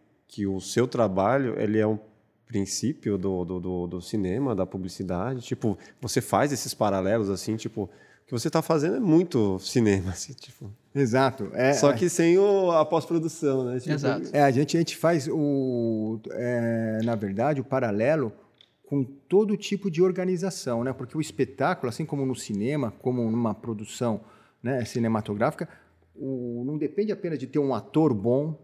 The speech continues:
Speaker 2: né? Você tem que ter um roteirista bom, você tem que ter, né, um, to-, todo, toda a equipe tem que ser uma equipe competente pra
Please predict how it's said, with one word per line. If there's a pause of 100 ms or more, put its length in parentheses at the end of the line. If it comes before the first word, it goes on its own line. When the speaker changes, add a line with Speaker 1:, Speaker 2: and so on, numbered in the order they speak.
(120)
Speaker 2:
né?
Você
tem
que
ter
um
roteirista
bom,
você
tem
que
ter,
né,
um,
to-,
todo,
toda
a
equipe
tem
que
ser
uma
equipe
competente
pra